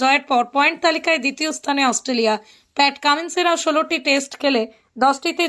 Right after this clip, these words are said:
জয় পেয়েছেন, দুটি ড্র করেছেন। সম্ভাব্য সর্বোচ্চ একশো বিরানব্বই পয়েন্টের মধ্যে কামিন্সদের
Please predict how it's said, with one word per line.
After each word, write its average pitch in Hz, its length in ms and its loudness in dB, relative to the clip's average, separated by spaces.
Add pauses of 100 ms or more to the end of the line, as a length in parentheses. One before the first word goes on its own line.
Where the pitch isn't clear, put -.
জয় 254 200 2
পেয়েছেন, 247 420 -4 (520)
দুটি 311 260 0 (100)
ড্র 285 60 2 (180)
করেছেন। 254 400 -2
সম্ভাব্য 285 500 0
সর্বোচ্চ 294 440 0 (120)
একশো 285 260 -6
বিরানব্বই 277 520 0
পয়েন্টের 262 360 0
মধ্যে 240 320 -2 (420)
কামিন্সদের 339 560 -2